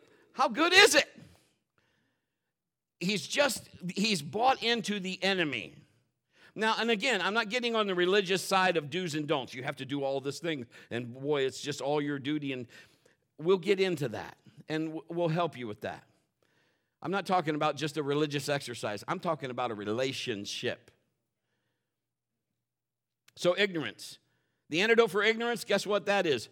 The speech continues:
Truth. I worked at Honda for over seven years so I could do what I'm doing now. So I was doing stuff while I was going to school and whatnot.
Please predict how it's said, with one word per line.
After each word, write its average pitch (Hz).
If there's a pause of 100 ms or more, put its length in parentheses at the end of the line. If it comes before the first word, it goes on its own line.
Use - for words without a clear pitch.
(120)
Truth. 156 (1500)
I 165
worked 202
at 180
Honda 190
for 143 (120)
over 156
seven 180 (100)
years 170
so 147
I 135
could 139
do 156
what 160
I'm 135
doing 151
now. 147
So 127
I -
was 123
doing 147
stuff 143
while 139
I 135
was 117
going 123
to 139
school 147
and 139
whatnot. 139